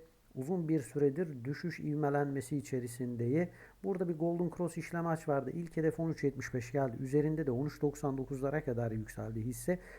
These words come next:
Bu fiyatlanma üzerinde kalıcılık sağlayamadı. Hedef üzeri kalmadığı sürece tekrar geri çekilme ihtimali yüksektir. Bin Yatırım Holding yirmi üç yirmi dörtlerden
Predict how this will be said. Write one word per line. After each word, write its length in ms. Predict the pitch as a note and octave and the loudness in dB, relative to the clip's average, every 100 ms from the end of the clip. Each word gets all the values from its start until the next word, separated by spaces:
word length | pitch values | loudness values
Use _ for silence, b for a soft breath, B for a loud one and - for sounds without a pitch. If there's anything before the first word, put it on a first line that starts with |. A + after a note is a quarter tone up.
| B F#3 | B -2
Bu 80 | |
fiyatlanma 600 | F3 D3+ C3+ - B2 A#2+ | 2 6 4 2 -2 0
üzerinde 460 | A#2 A#2+ A#2 A#2 A2+ | 0 0 0 0 -2
kalıcılık 500 | A2+ A2+ G#2+ A2 A#2 | -2 -2 0 -2 -4
sağlayamadı. 600 | - A2 A2+ A2+ A2+ B2+ | -4 -4 -2 -2 -2 -2
Hedef 360 | C#3 C3+ D#3+ C#3 | 0 2 2 4
üzeri 240 | C#3+ C#3 | 4 4
kalmadığı 480 | - D3+ D3 A#2 A#2+ | 4 4 4 2 0
sürece 420 | A#2+ A#2 B2+ F3 | -2 -2 0 0
tekrar 380 | - C3 - B2 | 0 0 0 -4
geri 300 | A2+ A#2+ B2+ | -2 -2 -2
çekilme 400 | C#3 A#2+ C3 C#3 | -2 0 2 2
ihtimali 440 | B2+ A2+ A2 G2+ | 2 -2 -4 -2
yüksektir. 640 | G#2+ C#3 - E3+ D#3+ F3 B B B B A2+ | -4 -4 0 0 2 -2 B B B B -6
Bin 340 | G#2+ F#3+ F#3+ | 2 2 4
Yatırım 400 | F3 - F3+ F#3 | 2 2 0 0
Holding 380 | E3 E3 E3+ D#3+ | 0 2 0 -2
yirmi 320 | C3+ D3 D#3 D#3 | 0 0 2 0
üç 180 | - | 0
yirmi 280 | C#3+ D3 D3 | -2 0 4
dörtlerden 680 | C#3+ C3+ - B2+ B2 D#3+ | 4 4 2 0 2 0